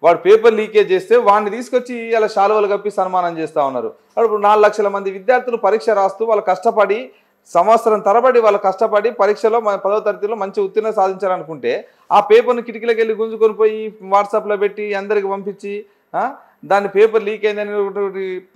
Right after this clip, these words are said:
పరిశాన్ చేసి అందరిని, విద్యార్థులందరినీ ఒక అయోమయ పరిస్థితిలో నెట్టేసినటువంటి సందర్భం.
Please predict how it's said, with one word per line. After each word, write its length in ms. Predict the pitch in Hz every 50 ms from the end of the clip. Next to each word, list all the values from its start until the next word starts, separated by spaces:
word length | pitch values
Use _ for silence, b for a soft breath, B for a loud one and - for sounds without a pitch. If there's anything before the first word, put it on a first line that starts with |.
| - 170
పరిశాన్ 400 | 175 175 170 220 220 220 208 196
చేసి 220 | 196 190 202 202
అందరిని, 300 | 190 185 190 214 202 190
విద్యార్థులందరినీ 760 | 170 170 165 220 240 240 - 220 214 214 208 208 208 202 202
ఒక 160 | 196 185 185 180
అయోమయ 420 | 165 165 190 220 233 233 226 226
పరిస్థితిలో 420 | 196 208 196 190 - 196 196 185
నెట్టేసినటువంటి 580 | 175 175 165 190 190 165 180 175 165 170 160 -
సందర్భం. 480 | 156 151 151 151 139 123 123 104 -